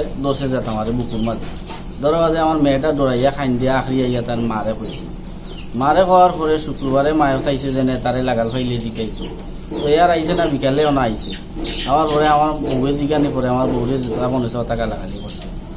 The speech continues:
পরে আমরা ও বাড়ি আপনার চাচি আসলাম, চাচির এই জিনিসটা মনে হইতো। চাচি কইছেন যে, "যা, আমি এগুলো দিকে দিব না।"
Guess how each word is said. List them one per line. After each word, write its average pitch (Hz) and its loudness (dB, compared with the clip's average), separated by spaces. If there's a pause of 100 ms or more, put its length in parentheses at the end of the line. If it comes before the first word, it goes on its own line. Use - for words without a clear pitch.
(280)
পরে 151 0
আমরা 165 2
ও 156 4
বাড়ি 151 4
আপনার 151 0
চাচি 147 0
আসলাম, 131 0
চাচির 139 -4
এই 139 2
জিনিসটা 120 -2
মনে 113 -2
হইতো। 110 -6
চাচি 131 -4
কইছেন 143 0
যে, 135 2
"যা, 127 0 (320)
আমি 139 0
এগুলো 135 0
দিকে 127 0
দিব 110 -4
না।" 98 -6